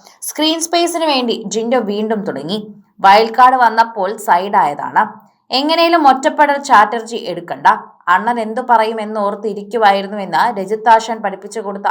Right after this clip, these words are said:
അടുത്ത നമ്പർ നോക്കി നിരവധി പേരാണ് ഇതിനെക്കുറിച്ച് സംസാരിക്കുന്നത്.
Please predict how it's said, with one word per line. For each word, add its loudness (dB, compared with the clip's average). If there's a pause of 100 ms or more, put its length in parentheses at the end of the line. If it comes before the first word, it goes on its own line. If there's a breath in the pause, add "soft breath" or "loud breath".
അടുത്ത 0
നമ്പർ 0
നോക്കി -10
നിരവധി -4
പേരാണ് -2
ഇതിനെക്കുറിച്ച് -8
സംസാരിക്കുന്നത്. -2